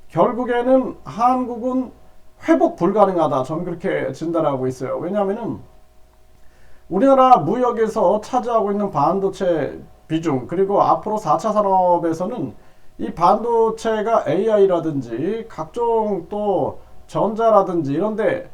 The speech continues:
계속 연동이 되기 때문에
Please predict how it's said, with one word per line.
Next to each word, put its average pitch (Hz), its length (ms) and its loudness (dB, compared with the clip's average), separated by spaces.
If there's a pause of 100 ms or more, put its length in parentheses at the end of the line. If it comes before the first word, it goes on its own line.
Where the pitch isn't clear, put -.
(260)
계속 262 720 6 (260)
연동이 233 440 0
되기 175 240 0
때문에 165 560 -4